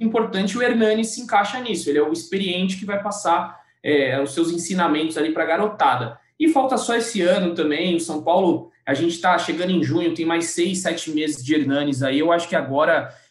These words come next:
é o momento dele, talvez, curtir esse momento, né? A gente viu a comemoração no Paulistão,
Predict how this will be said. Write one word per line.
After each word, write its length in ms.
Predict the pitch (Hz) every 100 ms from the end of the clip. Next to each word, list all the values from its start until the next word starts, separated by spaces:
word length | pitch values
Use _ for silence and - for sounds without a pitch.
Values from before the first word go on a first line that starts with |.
| -
é 60 |
o 40 | 151
momento 360 | 151 151 151
dele, 580 | 143 151 151 143 135 127
talvez, 320 | 151 151 170
curtir 560 | - 302 - - 277 302
esse 180 | 165 -
momento, 480 | 170 160 160 214 -
né? 160 | 165 180
A 60 |
gente 240 | 156 160 143
viu 160 | 151
a 80 | 165
comemoração 560 | 160 165 165 151 - 165
no 100 | 156
Paulistão, 680 | 156 151 127 - 147 175